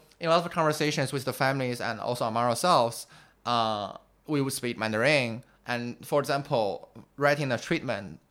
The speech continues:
um, I have a lot of ideas, and she's such a good i-, uh, writer, so I, I would talk in English, sometimes even in Mandarin, to express my ideas,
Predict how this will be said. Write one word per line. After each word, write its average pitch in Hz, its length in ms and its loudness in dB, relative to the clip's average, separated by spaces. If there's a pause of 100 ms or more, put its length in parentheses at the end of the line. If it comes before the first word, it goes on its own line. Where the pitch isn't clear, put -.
(100)
um, 107 260 -2
I 151 80 4
have 220 140 6
a - 20 2
lot 180 100 6
of 156 80 2
ideas, 120 540 4
and 123 420 -2
she's 156 180 -4
such 170 160 2
a 143 60 0
good - 200 0
i-, 113 280 4
uh, 113 180 4
writer, 127 360 2
so 120 140 0
I, 117 200 6
I 113 180 4
would 147 280 0
talk 156 180 2
in 160 140 -4
English, 143 420 -2
sometimes 180 480 2
even 156 200 0
in 143 100 0
Mandarin, 139 520 6 (140)
to - 80 -4
express 135 300 0
my 127 100 4
ideas, 123 380 4